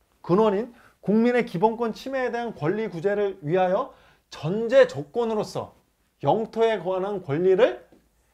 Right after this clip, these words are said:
영토권으로 해서 기본권 하나로 간주하는 것은 가능. 자, 영토권은 기본권인데 헌법 삼 조 영토 조항에서 나오는 게 아니라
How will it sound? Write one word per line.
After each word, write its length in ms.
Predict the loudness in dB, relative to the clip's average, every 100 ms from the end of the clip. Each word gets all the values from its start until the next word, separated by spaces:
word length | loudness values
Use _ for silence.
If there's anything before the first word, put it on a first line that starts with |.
| _ _ 0
영토권으로 960 | 2 2 2 0 2 -2 0 0 0
해서 400 | 0 0 0 -2 _ _
기본권 520 | 0 2 4 2 0
하나로 480 | 0 -2 0 2 0
간주하는 540 | -2 -4 0 0 -2
것은 200 | -6 -8
가능. 380 | -10 -8 -8 -10 -18 _ _
자, 220 | -4 -4 -4 -16 0
영토권은 580 | 0 2 0 2 -2 -2
기본권인데 1400 | 0 0 0 0 0 0 -6 -2 2 4 8 6 6 -6 _ _ _ _ _ _ _ _ _ _ _ _ _ _ _ _ -4
헌법 280 | 4 4
삼 220 | 4 0 4
조 100 | 4
영토 320 | 4 2 2
조항에서 320 | 2 2 0
나오는 320 | 0 0 -2
게 80 | -2
아니라 540 | -2 0 0 0 -6